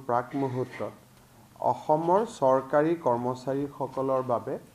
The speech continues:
চাৰি পাৰ্চেণ্ট ডি এ আজি আমি এনাউন্স কৰিছোঁ। আৰু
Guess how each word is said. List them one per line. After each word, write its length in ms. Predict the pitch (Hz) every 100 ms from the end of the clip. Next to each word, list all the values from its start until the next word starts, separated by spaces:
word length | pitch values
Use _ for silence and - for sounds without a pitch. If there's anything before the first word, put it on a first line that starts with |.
| - - - - - -
চাৰি 300 | 135 143 175
পাৰ্চেণ্ট 600 | 170 151 147 156 147 139
ডি 300 | 107 110 117
এ 80 | 101 - - _ - - - - - - 120
আজি 280 | 110 131
আমি 340 | 123 120 151 247 -
এনাউন্স 460 | 110 113 123 147 -
কৰিছোঁ। 480 | 123 110 - - 196 - - - - - - - -
আৰু 400 | - 139 160 196